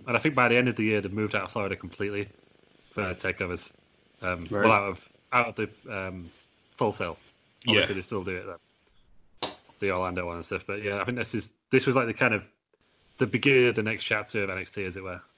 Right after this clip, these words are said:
Speaker 1: I think. And I think Nakamura's sign in particular, as we'll get to later on,
Speaker 2: Yeah.
Speaker 1: um, kind of showed that he was going, that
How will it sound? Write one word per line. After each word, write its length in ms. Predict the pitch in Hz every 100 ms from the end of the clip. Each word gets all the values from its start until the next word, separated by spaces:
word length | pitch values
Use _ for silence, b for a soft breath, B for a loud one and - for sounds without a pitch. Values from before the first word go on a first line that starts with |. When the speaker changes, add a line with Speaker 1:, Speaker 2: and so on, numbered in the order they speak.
| -
Speaker 1:
I 40 |
think. 240 | - 95 -
And 100 | 98
I 100 | 104
think 200 | 120 123
Nakamura's 480 | 110 - 101 101 98
sign 220 | 110 92
in 60 | 87
particular, 420 | - 101 - 92
as 80 | 87
we'll 100 | 90
get 200 | 104 104
to 120 | 95
later 160 | 90 90
on, 200 | 90 85 _ b b b b -
Speaker 2:
Yeah. 260 | 101 92 - -
Speaker 1:
um, 280 | 92 90 82
kind 220 | - 98
of 80 | 92
showed 260 | - 92
that 80 | 98
he 60 | 92
was 120 | 87
going, 300 | 95 90 87
that 180 | 90